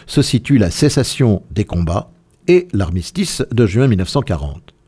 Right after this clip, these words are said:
À leur sujet, deux questions capitales se posent. Était-il inévitable, peut-être même souhaitable, du moins pour les dirigeants du régime de Vichy, dont les opinions seules nous intéressent ?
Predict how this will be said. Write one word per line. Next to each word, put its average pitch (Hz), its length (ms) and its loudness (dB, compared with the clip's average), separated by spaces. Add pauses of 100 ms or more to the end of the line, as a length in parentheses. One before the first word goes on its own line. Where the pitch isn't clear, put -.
(640)
À 113 80 2
leur 104 180 0
sujet, 131 360 2
deux 120 180 2
questions 160 420 -2
capitales 113 460 -2
se - 100 -8
posent. 82 540 -8 (320)
Était-il 113 480 -2
inévitable, 90 680 0 (220)
peut-être 107 420 -2
même 107 480 0
souhaitable, 101 800 -4 (320)
du 117 100 2
moins 120 280 4 (440)
pour 71 160 -8
les 71 140 -6
dirigeants 120 480 2
du 87 80 -4
régime 92 340 -2
de 71 80 -4
Vichy, 90 520 -6 (440)
dont 180 320 4
les 107 300 4
opinions 143 500 2
seules 170 360 2
nous 135 280 2
intéressent ? 82 720 -6